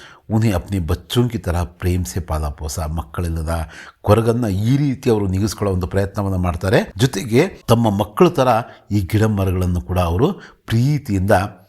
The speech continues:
ಪಾಲನೆ ಪೋಷಣೆಯನ್ನ ಮಾಡ್ತಾರೆ. ಪಾಲಪೋಷ ಅಂದ್ರೆ ಪೋಷಣೆಯನ್ನ ಮಾಡ್ತಾರೆ. "ಯಹ ಕಾಮ್ ನಿರಂತರ ದಸ್ ಸಾಲೋನ್ ತಕ್ ಚಲ್ತಾ ರಹಾ." ಒಂದು ದಿನ, ಎರಡು ದಿನದ ಕೆಲಸ ಆಗಿರಲಿಲ್ಲ,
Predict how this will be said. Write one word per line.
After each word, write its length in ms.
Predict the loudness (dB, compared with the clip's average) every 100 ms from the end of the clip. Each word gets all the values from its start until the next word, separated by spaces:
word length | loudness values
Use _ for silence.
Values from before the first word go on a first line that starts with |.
| _ _ _
ಪಾಲನೆ 300 | 0 0 0
ಪೋಷಣೆಯನ್ನ 480 | -2 -8 -8 -6 -6
ಮಾಡ್ತಾರೆ. 580 | -4 -6 -6 -8 -8 -8
ಪಾಲಪೋಷ 600 | -6 -2 -2 -4 -8 -8
ಅಂದ್ರೆ 220 | -6 -8
ಪೋಷಣೆಯನ್ನ 680 | -8 -12 0 0 0 -2 -2
ಮಾಡ್ತಾರೆ. 600 | -4 -6 -6 -8 -8 -12 -20 -20 -8
"ಯಹ 200 | -2 -2 -2
ಕಾಮ್ 320 | -2 0 0 -4 -12 -8
ನಿರಂತರ 480 | 0 2 2 0 -2
ದಸ್ 380 | -2 -2 -2 -2
ಸಾಲೋನ್ 360 | -4 -2 -4 -6
ತಕ್ 220 | -10 -8
ಚಲ್ತಾ 300 | -8 -6 -6
ರಹಾ." 260 | -4 -6 -8 -12 -20 -8
ಒಂದು 360 | 0 0 0 0
ದಿನ, 120 | -2
ಎರಡು 280 | 0 -2 -2
ದಿನದ 240 | -2 -2
ಕೆಲಸ 320 | -2 -4 -2
ಆಗಿರಲಿಲ್ಲ, 380 | -2 -2 -2 0